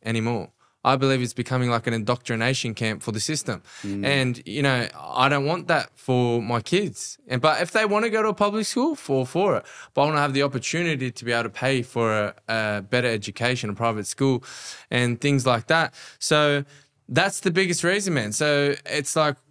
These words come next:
Speaker 1: when things like that, how do you do it? It takes the courage. It's like,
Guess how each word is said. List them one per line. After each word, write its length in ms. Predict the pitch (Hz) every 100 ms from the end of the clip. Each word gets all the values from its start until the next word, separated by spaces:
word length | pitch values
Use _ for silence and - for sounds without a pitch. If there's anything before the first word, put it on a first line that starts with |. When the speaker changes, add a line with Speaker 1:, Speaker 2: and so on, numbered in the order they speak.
| _
Speaker 1:
when 340 | 143 127 151 139
things 320 | 175 180 170
like 240 | 156 135
that, 260 | 165 156 127
how 220 | 123 156
do 80 | 156
you 100 | 143
do 260 | 120 151 147
it? 100 | -
It 60 | 135
takes 260 | 147 139
the 100 | -
courage. 480 | 120 147 160 151 131
It's 180 | 127 -
like, 240 | 143 139